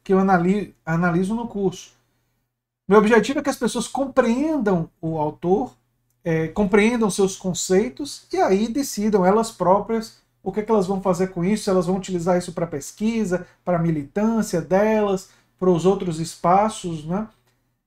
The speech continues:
Esse é um respeito muito grande que eu tenho com a autonomia do, do, das pessoas que decidirem fazer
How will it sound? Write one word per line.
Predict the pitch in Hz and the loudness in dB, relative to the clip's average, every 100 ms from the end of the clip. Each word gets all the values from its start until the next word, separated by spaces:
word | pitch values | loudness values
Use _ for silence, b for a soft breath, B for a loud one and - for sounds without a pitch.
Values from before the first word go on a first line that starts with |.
| _ | _
Esse | 190 247 302 | 2 4 2
é | |
um | |
respeito | 277 277 - 247 240 | 0 0 0 -2 -2
muito | 220 262 226 | -4 -4 0
grande | 226 220 | 0 0
que | 226 | 0
eu | 220 | -2
tenho | 226 247 | -2 -4
com | 254 | 0
a | 262 | 0
autonomia | 262 285 320 262 277 285 175 135 _ _ _ _ _ | 0 -4 -4 -2 2 4 2 -2 _ _ _ _ _
do, | 151 165 160 151 | -2 0 0 -6
do, | 143 151 147 - | -6 -8 -10 -6
das | 156 | -4
pessoas | 190 185 175 | -4 -6 -6
que | 190 | -4
decidirem | 190 214 175 190 | -4 -2 0 0
fazer | 190 202 185 196 196 | 0 -2 -2 -2 -2